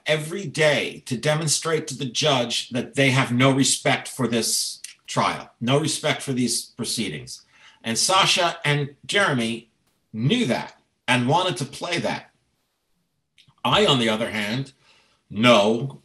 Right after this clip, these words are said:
uh, that if it appears as if one of the sides in a courtroom drama doesn't care whether they win or lose, you're not gonna have any tension in the courtroom, uh, drama anymore. Um,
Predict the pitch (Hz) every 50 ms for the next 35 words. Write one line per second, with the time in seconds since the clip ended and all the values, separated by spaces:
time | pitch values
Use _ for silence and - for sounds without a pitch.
0 | _ - 123 123 123 120 123 123 120 117 107 117 135 131 127 120 - - - -
1 | - - - _ _ _ _ _ _ _ _ _ _ _ - 135 139 135 - 196
2 | - - - - - 170 208 208 202 - 135 143 127 - 139 - - 123 135 156
3 | 170 175 135 139 127 - - 160 156 160 160 135 - - 143 123 110 - - 156
4 | 160 156 - 143 143 131 117 104 120 123 117 113 113 113 107 - 139 135 127 -
5 | 143 120 - - - 156 156 156 156 151 135 120 123 117 110 117 127 127 123 -
6 | 131 123 120 110 127 120 117 117 139 135 131 127 113 117 131 156 151 139 113 -
7 | - - - - - - _ _ _ _ _ - - 127 127 139 135 131 151 127
8 | 120 127 123 117 117 110 - - - 147 135 - - 113 104 101 98 95 - -
9 | 131 120 - 101 101 90 87 85 85 _ _ - 104 98 95 92 92 - - -
10 | - 95 101 98 92 95 92 95 95 98 95 92 90 87 82 78 71 - - -
11 | _ - - - - - _ _ - 104 107 110 107 107 107 113